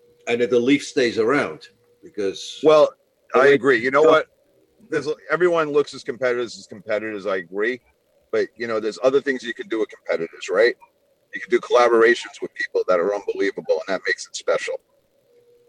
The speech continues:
Speaker 2: And the one thing that fears me is the F D A, because that takes all the creativity away from this industry. And we don't want that to happen because this industry, these new boutique brands, it's like the I-,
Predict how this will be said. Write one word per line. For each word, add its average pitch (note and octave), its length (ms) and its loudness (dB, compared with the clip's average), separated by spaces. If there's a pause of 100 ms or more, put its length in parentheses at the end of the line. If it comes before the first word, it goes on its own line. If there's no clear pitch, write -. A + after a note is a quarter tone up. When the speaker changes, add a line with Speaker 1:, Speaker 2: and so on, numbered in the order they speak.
(120)
Speaker 2:
And G2+ 180 -4 (140)
the - 160 4
one C#3 160 4
thing C#3 200 2
that A#2+ 200 4
fears C#3+ 340 4
me G#2+ 60 0
is - 100 -10
the A2 140 0
F A2+ 160 2
D - 160 -10
A, A#2+ 260 4 (500)
because A2+ 220 -8
that A2+ 140 -2
takes - 240 -8
all A#2 100 -4
the A2+ 100 -8
creativity A2+ 680 -6
away G2 220 -2
from - 200 -10
this F2 160 -14
industry. - 460 -8 (840)
And G2 160 -4
we C3+ 80 2
don't C3 140 6
want A#2+ 220 4
that G#2+ 160 4
to F#2+ 80 0
happen F#2+ 420 0
because - 240 -20
this - 200 -18
industry, - 280 -18 (260)
these - 320 -12
new C#3 80 0 (100)
boutique - 360 -8
brands, G#2 380 2
it's - 100 -10
like - 120 -2
the - 140 2
I-, G2+ 80 6